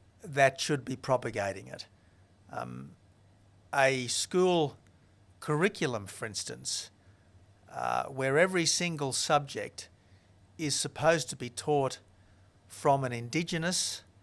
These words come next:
from an Asian, and from a sustainability perspective, is a school curriculum which is fundamentally subversive of pride in our country, uh, because it's raising questions about our legitimacy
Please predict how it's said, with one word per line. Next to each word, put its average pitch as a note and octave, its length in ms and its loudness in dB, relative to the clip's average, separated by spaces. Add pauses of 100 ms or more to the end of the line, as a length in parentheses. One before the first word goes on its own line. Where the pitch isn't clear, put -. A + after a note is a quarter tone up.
(1040)
from B2 300 0
an A#2+ 80 0
Asian, D#3+ 580 4 (840)
and B2 180 -8
from C3+ 200 2
a C3 40 0
sustainability C#3+ 1200 2 (380)
perspective, C3 920 -2 (1000)
is C#3 240 -2
a B2 280 4
school F3 440 0
curriculum C3+ 580 -2
which B2+ 220 -6
is A#2+ 140 -4
fundamentally D3 760 0
subversive B2+ 720 -2
of A#2 140 -8
pride C#3+ 300 2
in A#2+ 100 -4
our A2+ 100 -2
country, C#3 600 -6 (840)
uh, B2 140 -2
because C3 340 -4
it's B2 180 -2
raising D#3 400 6
questions C#3 560 -2
about A#2+ 300 2
our A2+ 160 2
legitimacy E3 760 -2